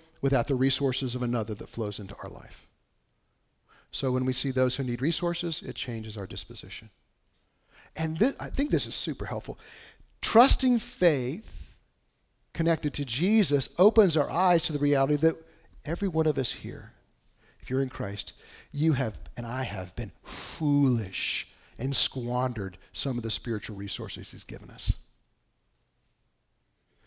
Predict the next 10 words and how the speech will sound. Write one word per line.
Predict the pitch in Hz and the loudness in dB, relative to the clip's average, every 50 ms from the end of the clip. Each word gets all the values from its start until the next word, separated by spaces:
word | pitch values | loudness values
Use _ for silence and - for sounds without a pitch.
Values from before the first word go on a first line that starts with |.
| _ _ _ _ | _ _ _ _
And | 127 131 131 | -8 -6 -4
that | 123 120 | -4 -2
has | 127 123 113 117 | -2 -2 -2 -2
not | 123 123 131 147 - | -2 -2 -2 -2 0
prevented | - 143 123 120 120 117 117 110 | -2 -2 -2 -2 -4 -4 -4 -4
him | 107 110 107 | -4 -6 -6
from | - - 107 | -8 -10 -10
giving | 104 110 113 110 110 120 110 107 | -10 -8 -10 -8 -8 -8 -10 -10
us | 104 104 - - | -8 -8 -8 -8
more | 107 101 101 104 113 113 123 139 143 | -8 -10 -8 -6 -6 -6 -6 -8 -10